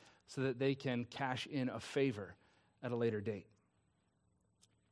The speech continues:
But another New Testament author, uh, Jude's brother, James, tells us that this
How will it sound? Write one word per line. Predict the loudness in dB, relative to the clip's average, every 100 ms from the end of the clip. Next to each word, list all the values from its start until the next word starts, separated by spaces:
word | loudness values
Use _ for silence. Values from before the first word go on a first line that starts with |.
| -20 -20 _ _ _ _ _ _ _ _ _ -10
But | 0
another | 6 6 4
New | 2 0
Testament | 2 0 0 -4 -2
author, | -2 -2 -4 -6 -12 -20 -18
uh, | -16 -8
Jude's | -4 -4 -4
brother, | -6 0 0 0 -8 -16 -8
James, | -2 0 -2 -6 -14 -18 -18 _ _ _ _ _ _ _
tells | 0 0 0
us | -4 -2
that | -4 -2 0
this | 0 0